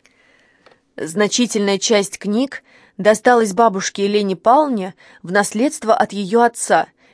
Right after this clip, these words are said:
князя Павла Васильевича Долгорукова, и деда по матери,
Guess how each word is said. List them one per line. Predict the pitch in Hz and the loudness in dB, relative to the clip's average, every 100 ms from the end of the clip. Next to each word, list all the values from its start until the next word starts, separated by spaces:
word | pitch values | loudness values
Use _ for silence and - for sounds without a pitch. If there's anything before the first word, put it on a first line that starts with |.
| _ | _
князя | - 196 247 254 240 | -6 2 2 2 0
Павла | - 190 233 247 | 4 4 4 4
Васильевича | 214 185 208 214 202 - 190 | 2 0 -4 -6 -4 -4 -4
Долгорукова, | 185 208 208 202 214 214 - 170 170 175 _ _ _ | -2 -2 2 2 2 0 -4 -10 -10 -14 _ _ _
и | 202 311 | 2 2
деда | 220 226 247 | 4 4 4
по | 262 277 | 4 2
матери, | 240 202 185 - 175 180 | 4 0 0 -4 -6 -8